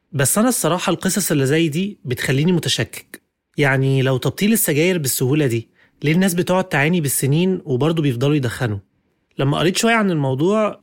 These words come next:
اللي فهمته إن الإنسان لما يبقى تحت تأثير التنويم المغناطيسي،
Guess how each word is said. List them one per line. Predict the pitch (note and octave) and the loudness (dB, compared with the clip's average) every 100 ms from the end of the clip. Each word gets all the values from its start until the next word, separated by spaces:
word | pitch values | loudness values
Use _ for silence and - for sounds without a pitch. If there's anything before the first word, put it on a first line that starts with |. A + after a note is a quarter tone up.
| - | -6
اللي | A#2 | -4
فهمته | - F#3 A3 | 0 0 2
إن | F#3 | 2
الإنسان | C#3 A#2+ A#2+ D3+ F3 F#3 - | 0 -2 -2 0 0 -2 -2
لما | B2 A#2+ | 0 2
يبقى | A#2 - - | 0 -2 -2
تحت | F3 - | -2 -2
تأثير | D#3+ B2 - E3+ | -4 -2 0 0
التنويم | E3 B2+ A#2+ D#3+ | 0 -2 0 2
المغناطيسي، | E3 B2+ A2+ A#2 F3 F3 A3 | 2 0 -2 -2 -2 -2 -4